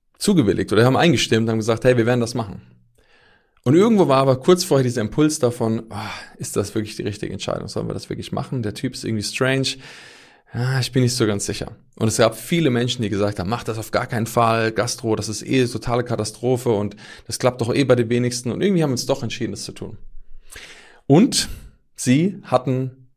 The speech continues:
recht. <laughs> Das heißt, all die Menschen, die uns gesagt haben, „Mach das nicht, ist eine Katastrophe“, es gab wenige, die uns zugestimmt haben, die das unterstützt haben.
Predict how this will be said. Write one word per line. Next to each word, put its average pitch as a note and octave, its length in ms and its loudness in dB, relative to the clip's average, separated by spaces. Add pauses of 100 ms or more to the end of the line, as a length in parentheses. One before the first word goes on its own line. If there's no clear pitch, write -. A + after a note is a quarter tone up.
(480)
recht. - 380 -2
<laughs> - 60 -8 (1300)
Das - 140 -4
heißt, C#3 420 2 (560)
all D3+ 160 4
die F3 80 6
Menschen, D3+ 300 2
die B2+ 60 4
uns A#2+ 100 2
gesagt A#2 320 4
haben, G#2+ 120 6
„Mach B2+ 120 2
das A2+ 160 4
nicht, D3+ 100 4
ist F3+ 120 0
eine B2 60 4
Katastrophe“, B2 520 2
es C3+ 100 0
gab G#2+ 220 2
wenige, D3 320 6
die A#2 200 2
uns G#2 240 -2
zugestimmt F3+ 460 -2
haben, D3+ 220 2
die A#2+ 80 2
das G#2 140 0
unterstützt G#2 440 -6
haben. D3 400 -6